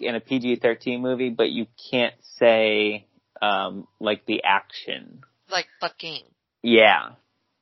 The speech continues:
Speaker 2: Okay. That
Speaker 1: So,
Speaker 2: is ridiculous.
Speaker 1: Right, but I don't think that's how they, if they did use it in this movie, it wasn't like that.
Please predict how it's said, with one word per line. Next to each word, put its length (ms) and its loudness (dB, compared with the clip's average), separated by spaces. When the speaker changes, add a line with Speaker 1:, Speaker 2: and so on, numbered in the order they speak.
Speaker 2:
Okay. 640 -12
That 120 2
Speaker 1:
So, 220 8
Speaker 2:
is 100 -8
ridiculous. 680 -14
Speaker 1:
Right, 260 2
but 120 4
I 100 6
don't 320 -4
think 160 -6
that's 180 -2
how 160 0
they, 120 -4
if 260 -10
they 120 -4
did 200 -4
use 180 -8
it 60 -10
in 120 -14
this 200 -12
movie, 240 -6
it 100 -4
wasn't 240 -6
like 160 -8
that. 280 2